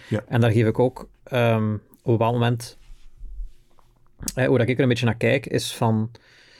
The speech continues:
Speaker 2: hè, eh, hoe dat iemand gemiddeld zijn dag doorbrengt, is, hè, je hebt, je hebt leuke momenten, je hebt minder leuke momenten in een dag, hè. Soms zit het wat tegen, soms gaat het wat, eh, gaan, gaan er dingen goed.
Speaker 1: Kleine topjes, kleine
Speaker 2: Ja.
Speaker 1: dal-, dal-, dalletjes.
Speaker 2: Ja,
Speaker 1: Ja.
Speaker 2: hè, zo kleine ups en downs
Speaker 1: Ja.
Speaker 2: tijdens de, door de dag heen.
Speaker 1: Mhm.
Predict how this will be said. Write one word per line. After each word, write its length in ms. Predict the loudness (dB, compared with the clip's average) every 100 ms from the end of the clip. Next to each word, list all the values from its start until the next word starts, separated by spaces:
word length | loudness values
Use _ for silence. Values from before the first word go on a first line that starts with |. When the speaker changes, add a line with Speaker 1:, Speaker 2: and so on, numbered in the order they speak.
| -20 _ _ _ _ _ _
Speaker 2:
hè, 460 | -2 0 2 2 2
eh, 100 | 2
hoe 140 | 2
dat 160 | 2 4
iemand 260 | 4 2
gemiddeld 300 | 2 2 2
zijn 220 | 2 2 4
dag 200 | 2 4
doorbrengt, 640 | 4 4 2 2 0 0
is, 200 | -2 0
hè, 120 | 2
je 100 | 2
hebt, 180 | 2 0
je 60 | -2
hebt 140 | 0
leuke 220 | 0 2
momenten, 240 | 2 2 2
je 40 |
hebt 100 | 0
minder 240 | 2 4 4
leuke 200 | 4 4
momenten 360 | 2 2 2 2
in 80 |
een 120 | 2 2
dag, 140 | 2
hè. 120 | 2
Soms 240 | 0 -4 -4
zit 120 | -6
het 100 | -6
wat 140 | -6
tegen, 280 | 0 2 2
soms 220 | 0 -4
gaat 140 | -4 -4
het 100 | -4
wat, 280 | -4 -6 -10 -18 -16
eh, 220 | -12 -8
gaan, 200 | -6 -4
gaan 120 | -2
er 60 | 0
dingen 200 | 0 0
goed. 260 | 0 -2 -8 -8
Speaker 1:
Kleine 380 | -2 0 0 0
topjes, 420 | -4 -2 -2 -2
kleine 280 | -2 -2 0
Speaker 2:
Ja. 60 |
Speaker 1:
dal-, 300 | 0 2 0 0
dal-, 320 | 0 0 0 -2
dalletjes. 580 | 0 2 2 -2 -4 -2
Speaker 2:
Ja, 240 | 2 2 2
Speaker 1:
Ja. 120 | 0
Speaker 2:
hè, 120 | 2
zo 360 | 2 4 2 0
kleine 280 | -2 0 0
ups 180 | -2 0
en 120 | 0
downs 340 | 2 2 2
Speaker 1:
Ja. 60 | 2
Speaker 2:
tijdens 260 | 2 2 2
de, 200 | 0 0
door 240 | 2 4
de 80 | 4
dag 220 | 0 0
heen. 300 | 0 2 2 0
Speaker 1:
Mhm. 280 | -2 -2